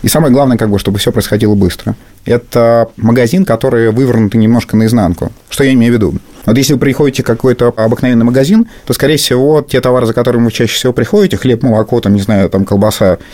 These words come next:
они находятся в конце зала. Ровно потому, что чаще всего приходите именно за ними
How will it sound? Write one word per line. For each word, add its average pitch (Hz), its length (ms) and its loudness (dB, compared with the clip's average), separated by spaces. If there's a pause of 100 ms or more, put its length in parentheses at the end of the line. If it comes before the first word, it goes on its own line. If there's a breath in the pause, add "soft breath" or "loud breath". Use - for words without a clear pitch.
(100)
они 135 140 2
находятся 139 300 0
в - 40 -14
конце 110 240 0
зала. 85 320 0 (140)
Ровно 131 320 0
потому, 127 300 0
что 117 340 0
чаще 117 240 -2
всего 127 180 -2
приходите 120 380 0
именно 117 180 2
за 123 140 0
ними 185 300 2